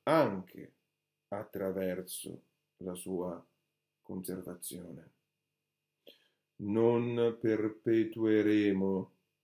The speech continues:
la nostra sottomissione, che già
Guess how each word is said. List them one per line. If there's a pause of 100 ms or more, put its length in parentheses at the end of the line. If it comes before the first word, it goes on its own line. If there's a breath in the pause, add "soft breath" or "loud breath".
(240)
la
nostra (720)
sottomissione, (1200)
che
già